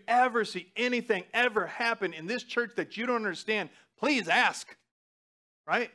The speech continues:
Please ask. Say, "I don't, I don't know what's going on," right? The disciples who are walking with Jesus, well, what,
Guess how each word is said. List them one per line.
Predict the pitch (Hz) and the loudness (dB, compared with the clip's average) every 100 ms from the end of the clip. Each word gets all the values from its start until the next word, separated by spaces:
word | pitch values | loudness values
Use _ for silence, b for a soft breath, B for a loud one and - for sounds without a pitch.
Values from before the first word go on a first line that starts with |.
| - | -6
Please | 285 320 | -2 0
ask. | 214 320 - - - - _ _ _ _ _ _ _ _ | 2 0 -2 -10 -16 -20 _ _ _ _ _ _ _ _
Say, | 196 | 2
"I | 220 | 2
don't, | 349 233 - | 2 0 0
I | |
don't | 294 339 | 0 2
know | 233 | 0
what's | 208 | 0
going | 220 214 262 | 2 2 4
on," | 254 | 4
right? | 254 285 - | 4 2 -4
The | 165 | 0
disciples | 269 240 311 330 320 277 | 2 4 6 6 6 4
who | 302 | 6
are | 262 | 6
walking | 240 330 330 294 | 8 8 8 4
with | 240 | 2
Jesus, | 147 330 277 233 226 B B | 4 4 6 2 0 B B
well, | 214 247 | 2 4
what, | 254 285 | 6 4